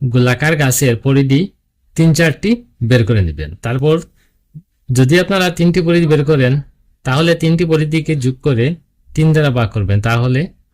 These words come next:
গড় একটি পরিধি বেরিয়ে আসবে। আর যদি আপনারা চারটি পরিধি মাপ নেন, তাহলে চারটি পরিধি যোগ করে চার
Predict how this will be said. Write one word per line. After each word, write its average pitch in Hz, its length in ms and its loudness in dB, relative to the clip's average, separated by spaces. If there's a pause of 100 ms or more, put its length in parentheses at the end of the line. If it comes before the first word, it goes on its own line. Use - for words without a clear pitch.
গড় 127 220 2
একটি 135 240 -2
পরিধি 120 360 -2
বেরিয়ে 95 280 -2
আসবে। - 220 -10
আর 98 140 -4
যদি 127 260 0
আপনারা 151 300 -2 (140)
চারটি 165 300 -4
পরিধি 147 380 -2 (680)
মাপ 113 300 0
নেন, 85 180 -2 (480)
তাহলে 127 260 0 (140)
চারটি 147 480 -4 (120)
পরিধি 139 360 0 (120)
যোগ 117 240 -2
করে 135 240 2 (560)
চার 147 200 -2